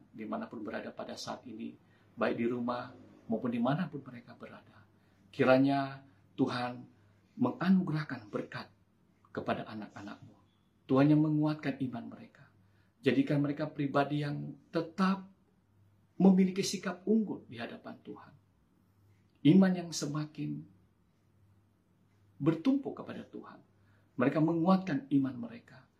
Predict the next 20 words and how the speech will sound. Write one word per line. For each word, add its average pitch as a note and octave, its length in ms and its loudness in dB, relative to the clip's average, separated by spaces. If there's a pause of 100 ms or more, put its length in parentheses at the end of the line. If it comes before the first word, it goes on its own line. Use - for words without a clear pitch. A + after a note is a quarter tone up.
(220)
Mereka E3 300 6
tetap - 100 4
memiliki F3+ 380 0
semangat D#3+ 680 0
ya A#2+ 80 -14
Tuhan. - 320 -16 (460)
Dan B2 160 0
juga B2+ 240 0
menjadi A#2+ 320 -4
pribadi A#2 720 -6
yang A2+ 160 -10
memperhatikan G#2+ 640 -10 (160)
orang G2+ 160 -14
lemah. - 360 -20 (600)
Berkat-Mu - 560 -4
setiap - 480 -8
kami G#2 320 -12
Tuhan. - 280 -18 (2000)
Kami A#2+ 240 0
berdoa. - 420 -6